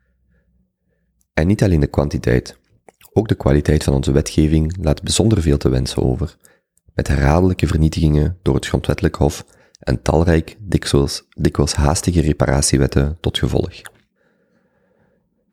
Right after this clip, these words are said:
Maar veruit het kwalijkste gevolg van deze oligarchische werkwijze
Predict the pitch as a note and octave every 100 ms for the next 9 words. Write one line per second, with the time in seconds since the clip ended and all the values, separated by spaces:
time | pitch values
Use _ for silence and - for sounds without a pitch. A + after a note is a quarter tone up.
0 | _ _ _ - E2+ F2 G#2+ D#3 C3+ -
1 | - - - A#2+ A#2+ - E2 D#2+ E2+ G2+
2 | - D#2+ D2 - D2 E2 F2 - F#2 D2+
3 | C#2+ D#2 - D2 D#2 F2+ D#2+